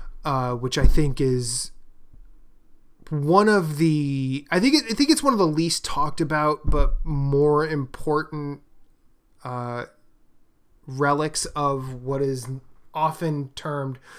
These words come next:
the, the Nuggets era. And I think it's called the Nuggets era because, uh, the, um, I don't remember what instrument he played for the Patti Smith band,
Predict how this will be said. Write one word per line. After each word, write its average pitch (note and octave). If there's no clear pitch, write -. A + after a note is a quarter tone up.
the, B2+
the C3
Nuggets D3
era. G3
And D#3
I D3
think G#3
it's G3
called E3+
the D#3+
Nuggets D3
era D#3
because, C3+
uh, B2+
the, B2
um, A#2
I C#3+
don't E3
remember D3+
what C#3
instrument C3+
he C#3+
played C3+
for C3+
the B2
Patti C#3
Smith C3+
band, A#2